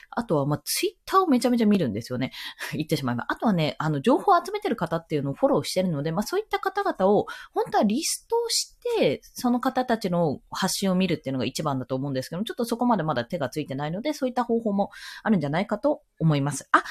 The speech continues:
成田文子さん、こんにちは。ありがとうございます。お聞きいただきまして、よろしくお願いします。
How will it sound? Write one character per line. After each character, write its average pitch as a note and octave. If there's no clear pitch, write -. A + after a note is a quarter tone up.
成 E4
田 D#4+
文 D#4
子 C4+
さ B3
ん、 A#3
こ C4+
ん D4
に D4
ち D4+
は。 C#4+
あ -
り D#4
が D4
と C4+
う B3
ご A#3+
ざ A#3+
い A#3+
ま A#3+
す。 A#3
お A3
聞 G#3+
き G#3
い G3+
た G3
だ G3
き G3
ま G3
し -
て、 F#3+
よ F3+
ろ F#3
し G3+
く G#3+
お A3
願 A#3
い C4
し C4
ま B3+
す。 G3+